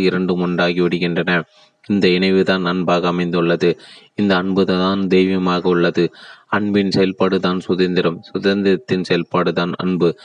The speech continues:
கவலைக்கு முழு சுதந்திரம் கொடுப்போமாயின் அது தானாகவே மறைந்துவிடும். அது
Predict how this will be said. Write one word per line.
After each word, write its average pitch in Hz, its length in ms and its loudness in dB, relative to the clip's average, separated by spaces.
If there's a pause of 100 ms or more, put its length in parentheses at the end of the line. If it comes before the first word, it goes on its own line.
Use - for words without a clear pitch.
(240)
கவலைக்கு 104 540 0
முழு 95 240 2
சுதந்திரம் 95 640 0
கொடுப்போமாயின் 92 840 0 (480)
அது 95 220 2 (640)
தானாகவே 92 600 0 (100)
மறைந்துவிடும். 87 760 0
அது 92 280 0